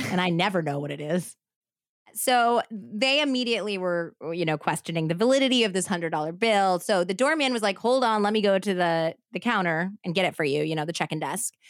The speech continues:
And he immediately took it to his manager. And the manager was like, "Oh, yeah, this is counterfeit." And he called the police.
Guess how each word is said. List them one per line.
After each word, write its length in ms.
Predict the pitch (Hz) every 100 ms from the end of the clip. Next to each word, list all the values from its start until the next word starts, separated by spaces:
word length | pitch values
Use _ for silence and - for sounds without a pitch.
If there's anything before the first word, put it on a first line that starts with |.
| - - -
And 140 | 214
he 80 | 240
immediately 420 | 233 262 247 202
took 200 | 202 196
it 140 | 170 -
to 380 | - 170 156 156
his 220 | 170 151
manager. 580 | 233 330 233 147 - 220 _ _ _ _ _
And 140 | 185 190
the 40 |
manager 360 | 214 208 190 180
was 100 | 170
like, 220 | 165 165 -
"Oh, 220 | 214 196
yeah, 240 | 175 135
this 200 | 156 185
is 120 | 190 165
counterfeit." 580 | 160 160 160 156 156 -
And 120 | 185
he 260 | 175 208 180
called 260 | - 170
the 80 | 156
police. 600 | - 131 - - - -